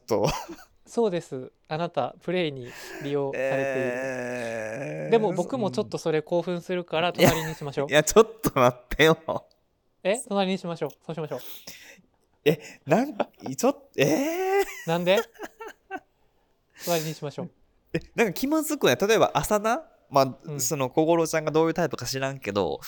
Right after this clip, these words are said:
Speaker 1: その、
Speaker 2: うん。
Speaker 1: もし朝まで一緒にね、その彼と過ごして、
Speaker 2: うん。
Speaker 1: じゃあ私が、じゃあちょっと朝食食べに行こうってガチャって開けた時に、
Speaker 2: うん。
Speaker 1: そう、向こうもガチャって出てきたらちょっと気まずくない？え、誰？
Speaker 2: 全然。
Speaker 1: ってなるし。うん。
Speaker 2: 絶対気まずくない。
Speaker 1: え？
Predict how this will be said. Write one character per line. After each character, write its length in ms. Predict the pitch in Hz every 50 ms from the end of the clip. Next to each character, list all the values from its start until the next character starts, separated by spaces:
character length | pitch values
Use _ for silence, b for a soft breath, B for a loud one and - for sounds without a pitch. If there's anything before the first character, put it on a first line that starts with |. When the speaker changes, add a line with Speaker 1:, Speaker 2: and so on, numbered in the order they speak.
| B B B B
Speaker 1:
そ 160 | B - 120
の、 100 | 110 104
Speaker 2:
う 20 | 98
ん。 40 |
Speaker 1:
も 80 | 120 139
し 120 | 143 - -
朝 240 | - 123 - 131 120
ま 140 | 110 101
で 80 | 95 95
一 80 | 95 -
緒 100 | - 101
に 120 | 101 101
ね、 120 | 117 135
そ 160 | - - - 98
の 80 | 98
彼 260 | - - 107 98 95
と 80 | 87 87
過 160 | 82 - 107 101
ご 120 | 101 92
し 120 | 92 -
て、 380 | - - 180 180 147 - - - B B B B B B _ _ -
Speaker 2:
う 80 | 160 147
ん。 40 | 139
Speaker 1:
じ 40 | 110
ゃ 40 | 107
あ 20 |
私 240 | 120 - 165 170 180
が、 80 | 165
じ 80 | 151 139
ゃ 40 | 113
あ 40 | -
ち 80 | -
ょ 40 | 135
っ 20 |
と 80 | - 107
朝 180 | - - 147 156
食 140 | 180 185
食 160 | 190 - 147 123
べ 100 | 131 127
に 160 | 127 127 120
行 60 | -
こ 200 | - 147 139 143 -
う 20 |
っ 40 | -
て 80 | - 104
ガ 120 | - 131
チ 140 | 139 - 185
ャ 20 |
っ 60 | 185
て 80 | 185 -
開 120 | - 117 107
け 100 | 113 110
た 140 | - 98 95
時 260 | 92 90 90 98 107
に、 240 | 113 101 82 - b b b b b b b b b b b -
Speaker 2:
う 60 | 156
ん。 60 | 139 123
Speaker 1:
そ 160 | - - 151
う、 40 | 143
向 120 | 143 170
こ 120 | 170 - 160
う 40 | 120
も 120 | 104 98
ガ 120 | - 113
チ 60 | - 139
ャ 60 | 131
っ 20 |
て 80 | - 117
出 120 | 104 104 98
て 80 | 104
き 80 | 107 101
た 60 | 95
ら 40 | -
ち 60 | -
ょ 20 |
っ 20 | 139
と 60 | 117
気 160 | 104 - 147
ま 100 | 143 160
ず 140 | 156 160 175
く 140 | - 139 -
な 120 | - -
い？ 80 | - _ _ _ _ _ _ _ _ _ _
え、 60 | - -
誰？ 360 | - - 175 180 180 190 185
Speaker 2:
全 200 | 185 - 160 156
然。 80 | 160
Speaker 1:
っ 20 | 170
て 100 | - 120
な 40 | 104
る 120 | 87 92
し。 240 | 92 - - - - -
う 40 | 107
ん。 220 | 104 95 92 - - _ _ _ _ _ _ _ _ _ _ _ _ _ _ _ -
Speaker 2:
絶 280 | - 196 156 151 180
対 100 | 214 285 -
気 80 | -
ま 100 | 165 165
ず 80 | 147 143
く 100 | - 143
な 140 | 123 117
い。 20 |
Speaker 1:
え？ 40 | 113